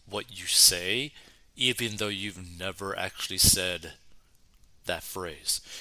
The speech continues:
So s-, there could be a sentence of, like, a celebrity that said something absolutely heinous, right, and illegal, or admitted to something really bad, but it never actually happened, and A I created it.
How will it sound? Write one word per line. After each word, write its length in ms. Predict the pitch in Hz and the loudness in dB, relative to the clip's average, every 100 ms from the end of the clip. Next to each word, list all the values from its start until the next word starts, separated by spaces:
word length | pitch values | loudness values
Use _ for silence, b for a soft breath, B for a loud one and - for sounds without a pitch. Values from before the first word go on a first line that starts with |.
| B | B
So 180 | - 101 | -2 2
s-, 300 | - - 185 | 2 -2 -4
there 120 | - 107 | -4 -2
could 140 | 107 | 2
be 120 | 117 | 4
a 60 | 110 | 8
sentence 520 | - 127 135 123 117 | 10 10 6 2 2
of, 120 | 117 | 2
like, 140 | 110 117 | 0 4
a 60 | |
celebrity 640 | - 95 104 82 80 85 - B B B | 4 4 -2 -2 -8 -10 -12 B B B
that 160 | 101 107 | 2 8
said 240 | - 117 | 8 10
something 480 | - 110 - 107 120 - | 6 4 -2 -10 -10 0
absolutely 920 | 120 127 123 - 107 107 123 101 92 - - | 4 4 4 0 0 -4 -6 -4 -6 -8 -14
heinous, 760 | - 123 113 82 - - - - - - | -2 2 2 0 0 2 2 -2 -18 -12
right, 320 | 92 92 113 - - | -2 2 2 -2 -8
and 140 | 101 | -6
illegal, 540 | 101 98 113 92 80 - B B B B B B B - _ _ _ - - | -6 -2 -2 -2 -10 -16 B B B B B B B -20 _ _ _ -16 0
or 160 | 110 | 2
admitted 280 | 104 110 123 | 2 0 0
to 60 | 110 | 6
something 440 | 104 92 92 90 - - | 6 6 -8 -12 -16 -18
really 300 | 92 95 90 | -10 -6 -6
bad, 440 | 80 110 92 - - _ - - _ - - - _ - - | -2 0 0 -2 -18 _ -20 -20 _ -20 -20 -20 _ -16 -4
but 140 | 98 | -2
it 160 | 95 101 | -2 -2
never 260 | 104 95 | -4 -2
actually 300 | 90 - 85 | -4 -2 -2
happened, 500 | 92 110 - 120 117 - | 2 0 0 -6 -6 -10
and 140 | 98 - | -10 -2
A 160 | 104 101 | 0 2
I 180 | 92 | 0
created 440 | 92 - 92 90 | -4 -6 -6 -6
it. 120 | 82 | -8